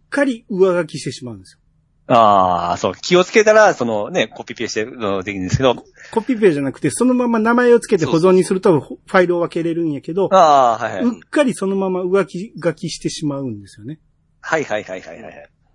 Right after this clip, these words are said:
Speaker 3: うん。
Speaker 1: この失敗を防げるということで、いいですか、浅沼さん。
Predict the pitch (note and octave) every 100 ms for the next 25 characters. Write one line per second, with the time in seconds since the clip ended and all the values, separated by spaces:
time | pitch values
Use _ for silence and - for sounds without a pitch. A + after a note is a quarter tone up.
0 | _ - D4 C#4 C#4+ - B3+ A3+ - B3
1 | A#3+ C4 G#3+ - - - C4 A3 A#3+ A#3
2 | - E3 D3+ D#3+ D#3+ D#3+ D#3 E3 D#3+ C#3
3 | B2+ E3+ E3 _ _ _ _ _ _ _
4 | _ _ - F3+ C3+ A2 B2 A2 A#2 G2+
5 | F#2